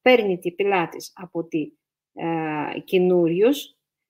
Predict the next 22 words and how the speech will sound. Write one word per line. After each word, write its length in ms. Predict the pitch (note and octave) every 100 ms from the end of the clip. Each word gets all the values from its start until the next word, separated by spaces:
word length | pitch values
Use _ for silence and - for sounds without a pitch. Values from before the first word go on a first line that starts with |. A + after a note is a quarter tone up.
| _
παίρνετε 600 | - A#3+ B3+ A#3 - F#3+ -
από 240 | F#3+ G#3
αυτούς 460 | G#3 - A#3 F#3 -
που 120 | G3
έχετε 360 | G3+ G#3 -
κλείσει 360 | F#3+ A3 G#3 G#3
ραντεβού 500 | F#3 F3+ F3+ F3+ E3+
από 180 | D#3+ D#3+
τους 180 | - -
παλιούς, 680 | E3+ D#3+ D#3 E3 A#3 - _ _ _ _
δηλαδή 460 | F#3 F#3 F#3+ F3+ -
και 140 | F#3
κάθε 340 | F3+ G#3 G#3 F#3
ομιλία 420 | F3+ F3 F3+ D#3+
μας 200 | D#3+ -
τελειώνει 540 | F3+ F#3 F#3 F3 D#3+ -
με 340 | F3+ E3+ D3+
κλείσιμο 480 | - F#3 F3+ - E3+
το 100 | E3+
επόμενο 460 | E3+ F3 E3+ D#3+ D#3
ραντεβού, 540 | D#3+ D#3+ E3 A#3+ D#4 _ - - - - _ _ _
και, 160 | C#4+